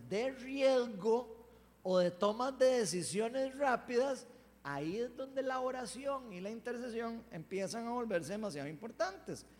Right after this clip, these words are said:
incluso yo diría esenciales. ¿Por qué esencial? De ahí porque hay una necesidad en este caso mundana, podríamos decir, ¿verdad? De dinero. <laughs> Así, de ahí, esa es la realidad. Necesitamos un dinero, no hay, de ahí, ¿qué hacemos? De ahí,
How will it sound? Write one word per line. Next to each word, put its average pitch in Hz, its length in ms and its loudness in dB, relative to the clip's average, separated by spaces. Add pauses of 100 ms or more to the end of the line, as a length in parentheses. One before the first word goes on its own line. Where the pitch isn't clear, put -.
(100)
incluso 294 680 -4 (340)
yo 180 80 4
diría 233 240 0
esenciales. 156 640 -6 (1300)
¿Por 285 200 -4
qué 381 100 -4
esencial? 320 720 0 (440)
De 147 120 -2
ahí 170 120 2
porque - 280 -6
hay 156 60 0
una 170 220 -4
necesidad 160 540 -2
en 190 100 -6
este 196 180 -8
caso 175 340 -4 (500)
mundana, 180 760 0
podríamos 175 360 -4
decir, 233 300 0
¿verdad? 233 360 -2 (440)
De 185 180 0
dinero. 208 500 2 (260)
<laughs> 202 380 0
Así, 190 320 0 (200)
de 202 60 -2
ahí, 247 120 0
esa 196 120 2
es 277 60 0
la 311 80 4
realidad. 220 360 0 (200)
Necesitamos 208 460 0
un 254 240 0
dinero, 320 460 2
no 240 140 -2
hay, 381 260 2
de 240 100 0
ahí, 302 100 -2
¿qué - 120 -8
hacemos? 330 360 2
De 269 80 0
ahí, 294 160 -4